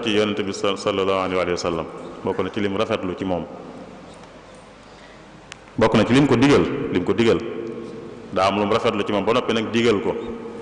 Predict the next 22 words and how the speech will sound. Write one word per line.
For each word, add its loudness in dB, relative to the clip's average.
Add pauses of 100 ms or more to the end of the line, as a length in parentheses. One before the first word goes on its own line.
(360)
Li 2
mu 6
rafetlu 4
ci 2
moom 6 (800)
mooy 4 (1120)
nooy 2
gim 0
nooy, 2 (1200)
nooy 0
gim -2 (100)
nooy 2
ci -4
ñi -2
mu 0
jiite, -2 (1300)
nooy -2
gi -2
mu 2
nooy 4
ci 0
ñoom. 6